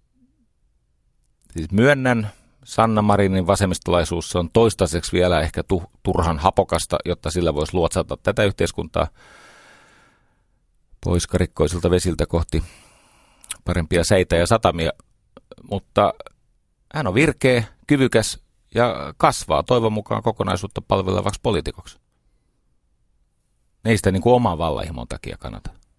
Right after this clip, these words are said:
alaspainaa. Mi-, minkä takia mä annan tälle aikaa?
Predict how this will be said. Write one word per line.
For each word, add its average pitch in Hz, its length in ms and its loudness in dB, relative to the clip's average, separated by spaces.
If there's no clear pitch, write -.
alaspainaa. - 580 -8
Mi-, - 180 -4
minkä 190 180 4
takia 147 200 2
mä 127 80 2
annan 123 160 2
tälle 120 200 6
aikaa? 104 500 4